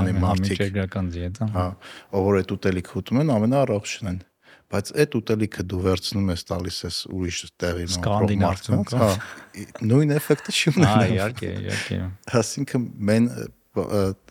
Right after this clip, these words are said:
Speaker 2: միջավայրը ու որտեղ
Speaker 1: Մհմ։
Speaker 2: ու ոնց, այդ ամեն ինչ այնքան փոխկապակցված է, ու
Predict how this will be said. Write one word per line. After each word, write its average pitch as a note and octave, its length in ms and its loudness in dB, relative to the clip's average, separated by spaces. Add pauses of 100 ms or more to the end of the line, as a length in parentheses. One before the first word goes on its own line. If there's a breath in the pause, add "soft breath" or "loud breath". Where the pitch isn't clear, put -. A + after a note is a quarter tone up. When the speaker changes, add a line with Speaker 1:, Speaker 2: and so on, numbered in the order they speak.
(300)
Speaker 2:
միջավայրը A2 840 2
ու F2+ 200 -2
որտեղ G2 500 2
Speaker 1:
Մհմ։ F#2+ 80 2
Speaker 2:
ու F#2 120 0
ոնց, F#2 320 -2
այդ - 160 -8
ամեն A2 260 0
ինչ G2+ 120 -4
այնքան G2+ 320 -4
փոխկապակցված - 840 -8
է, F#2+ 120 -6
ու F#2+ 180 -8